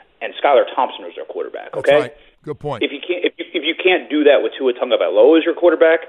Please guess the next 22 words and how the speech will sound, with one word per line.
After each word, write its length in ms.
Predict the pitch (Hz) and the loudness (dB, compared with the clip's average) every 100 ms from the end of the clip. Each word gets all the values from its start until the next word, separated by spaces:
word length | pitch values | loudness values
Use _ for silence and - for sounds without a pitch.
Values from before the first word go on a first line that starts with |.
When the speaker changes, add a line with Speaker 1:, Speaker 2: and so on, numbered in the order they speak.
| - - - | -18 -20 -10
Speaker 1:
you 100 | 143 | -2
could 120 | 135 | 0
make 160 | 127 123 | 0 0
the 80 | 107 | 2
argument 320 | 120 113 - | 2 0 -8
this 100 | 101 | -10
is 140 | 101 92 | -8 -6
a 60 | |
worse 200 | 95 95 - | -2 -4 -4
team 140 | 101 90 | -12 -12
than 120 | 82 | -10
last 220 | 76 - - | -10 -10 -12
year, 160 | 69 71 | -14 -12
and 100 | 98 | -12
I, 60 | |
Speaker 2:
Yeah. 220 | - - 123 | -10 -8 -2
Speaker 1:
I 80 | 104 | -2
don't 160 | 90 | -2
think 140 | 101 87 | -8 -12
that's 200 | 82 - | -14 -14
the 60 | |
case. 280 | - - | -12 -12